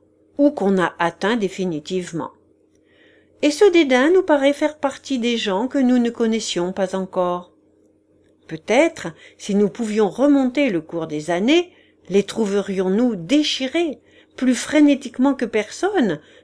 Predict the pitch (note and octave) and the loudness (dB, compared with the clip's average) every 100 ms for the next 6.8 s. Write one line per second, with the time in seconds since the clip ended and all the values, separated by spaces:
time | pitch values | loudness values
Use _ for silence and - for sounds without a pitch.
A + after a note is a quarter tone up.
0 | - C3+ - - A3 G#3 C4+ D4+ B3 G#3+ | -6 -6 -4 -4 -2 0 2 2 2 0
1 | A3+ - - A3 G3+ - F#3+ A3+ A3+ B3+ | -4 -4 0 2 2 -6 -4 -2 0 0
2 | B3+ B3+ E4+ D#4+ B3+ - - D#4+ D#4+ D#4 | 0 -2 -2 -2 -6 -10 -4 -2 0 -2
3 | E4 F#4+ F#4 C#4+ A#3+ A#3 - - A3+ G#3 | 0 0 2 2 2 -2 -6 -6 0 0
4 | - - _ - A3+ G#3 F#3 G3 F3 D#3 | 0 -14 _ -2 2 4 4 0 -2 -4
5 | - D3+ _ _ _ _ - A#3+ A3+ F#3 | -8 -10 _ _ _ _ -2 2 2 2
6 | E3+ F3 G3 - F3+ F#3 G#3+ | 2 0 -4 -4 -6 -2 -4